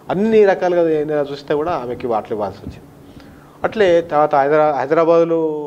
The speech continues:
ఈ తలసాని శ్రీనివాస్ యాదవ్ ఉన్నాడు, ఆయన వాస్తవంగా పార్టీకి ఎన్నడూ కూడా ఇది కాలేదు, ఉద్యమంలో కూడా లేడు. కానీ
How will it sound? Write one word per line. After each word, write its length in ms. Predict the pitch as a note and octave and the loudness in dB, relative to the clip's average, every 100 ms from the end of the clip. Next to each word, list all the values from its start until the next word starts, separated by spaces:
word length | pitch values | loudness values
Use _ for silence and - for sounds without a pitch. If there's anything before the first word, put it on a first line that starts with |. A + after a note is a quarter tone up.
| C#3+ C#3 C#3 - _ - D3+ C#3 C3+ | -12 -16 -20 -20 _ -20 -12 -12 -10
ఈ 40 | - | -6
తలసాని 360 | C3 C#3 D3 C#3 | -4 -4 -6 -6
శ్రీనివాస్ 400 | C#3 C3+ B2 B2 | -6 -4 -4 -6
యాదవ్ 280 | A#2+ C3 A2 | -8 -8 -12
ఉన్నాడు, 220 | F2 E2+ - - - - - C3+ | -16 -18 -20 -20 -20 -20 -14 -6
ఆయన 140 | C#3+ | -2
వాస్తవంగా 420 | C3+ C#3 E3 E3 | -2 -2 -4 -8
పార్టీకి 520 | D#3+ C3+ C3+ D3 D3 D3+ C#3 C3+ | -4 -2 -2 -2 -6 -6 -8 -8
ఎన్నడూ 220 | C3 C3+ C3+ | -6 -2 2
కూడా 140 | C#3 | 2
ఇది 160 | C3 A#2+ | 0 0
కాలేదు, 300 | G#2+ F#2+ - - | -4 -4 -16 -8
ఉద్యమంలో 380 | A2+ D3 D3+ D#3 | -2 0 2 2
కూడా 180 | D3+ G#2 | 2 0
లేడు. 140 | G#2+ - - - - - - - | -6 -6 -18 -20 -20 -20 -8 0
కానీ 240 | F3+ F#3+ | 2 2